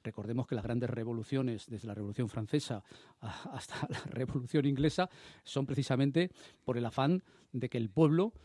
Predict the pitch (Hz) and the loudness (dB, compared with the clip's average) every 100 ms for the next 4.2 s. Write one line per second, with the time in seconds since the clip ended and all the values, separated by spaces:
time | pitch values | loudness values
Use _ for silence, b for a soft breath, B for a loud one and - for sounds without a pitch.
0 | b b _ _ - 143 127 123 117 110 | b b _ _ -4 2 4 4 2 0
1 | 135 143 165 233 196 127 120 113 113 113 | 0 4 2 0 -4 -4 -4 -4 -4 0
2 | 127 135 160 285 - 170 131 120 120 - | 2 4 2 0 -8 -4 -4 -4 -6 -6
3 | 110 107 127 147 110 - 104 107 147 - | -6 -4 -2 -2 -2 -4 -4 -2 -4 -4
4 | - 107 | -10 -16